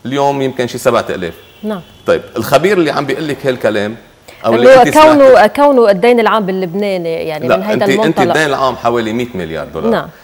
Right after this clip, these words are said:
Speaker 1: حوالي، آه، ستين بالمية منه، تقريبًا ستين بالمية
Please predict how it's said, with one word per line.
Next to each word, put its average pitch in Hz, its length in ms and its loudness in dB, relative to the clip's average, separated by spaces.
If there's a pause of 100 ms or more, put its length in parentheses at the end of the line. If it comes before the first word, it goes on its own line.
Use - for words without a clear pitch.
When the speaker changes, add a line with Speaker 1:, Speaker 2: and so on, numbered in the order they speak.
(140)
Speaker 1:
حوالي، 131 580 0 (500)
آه، 107 160 -2
ستين 139 500 -4
بالمية 104 520 -4 (360)
منه، 113 540 -2 (220)
تقريبًا 135 440 0
ستين 131 420 -10
بالمية 110 480 -6